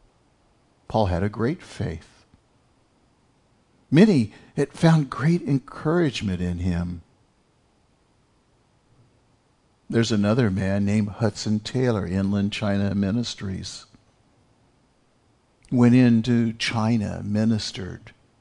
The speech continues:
become like the Chinese so he could minister to the Chinese. He believed that God would provide all of his needs in Christ Jesus and trusted him. And, and while the world laughed,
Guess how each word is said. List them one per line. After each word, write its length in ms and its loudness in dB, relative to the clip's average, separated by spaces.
become 480 2
like 280 2
the 120 -10
Chinese 760 0
so 260 -2
he 180 -4
could 380 -4
minister 720 4
to 160 -10
the 120 -6
Chinese. 920 -8
He 80 2
believed 480 2
that 180 -4
God 320 2
would 180 -4
provide 580 0
all 320 0
of 80 -4
his 200 -2
needs 380 0
in 100 -4
Christ 420 -4
Jesus 260 -6
and 200 0
trusted 480 -4
him. 260 -4
And, 200 -2
and 220 -4
while 160 0
the 120 0
world 500 2
laughed, 720 -4